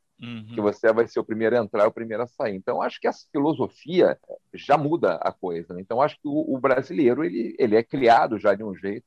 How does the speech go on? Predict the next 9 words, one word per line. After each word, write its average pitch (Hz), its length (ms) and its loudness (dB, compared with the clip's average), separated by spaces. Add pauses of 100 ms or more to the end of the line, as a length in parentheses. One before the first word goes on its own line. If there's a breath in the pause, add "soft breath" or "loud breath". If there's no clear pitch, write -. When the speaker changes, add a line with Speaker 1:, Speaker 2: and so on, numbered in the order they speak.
(120)
Speaker 2:
tipo 139 280 -6
de 107 80 -4
competitividade, 98 1300 4
né? 90 160 -4 (440)
E 98 100 2
de 98 80 2
Speaker 1:
Mas 117 220 4
Speaker 2:
visão, 104 400 2
né? 104 140 -8